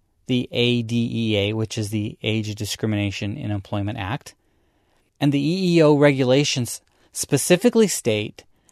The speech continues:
that an Older Workers Benefit Protection Act waiver must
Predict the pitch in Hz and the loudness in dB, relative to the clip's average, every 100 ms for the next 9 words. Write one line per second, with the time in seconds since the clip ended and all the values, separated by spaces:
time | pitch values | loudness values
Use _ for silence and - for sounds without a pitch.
0 | _ 127 127 120 120 - - _ - 127 | _ 0 2 4 0 -4 -16 _ -2 0
1 | 120 - 131 147 156 151 139 127 131 113 | 0 0 4 6 6 6 6 4 0 2
2 | 127 131 139 - 117 131 123 - 151 120 | 2 2 -2 -6 -4 -2 0 -2 -2 -2
3 | 117 123 113 127 175 139 101 143 202 _ | -4 -6 0 4 4 2 0 -4 -6 _
4 | _ _ _ _ _ _ - 143 143 - | _ _ _ _ _ _ 2 4 4 0
5 | - | -10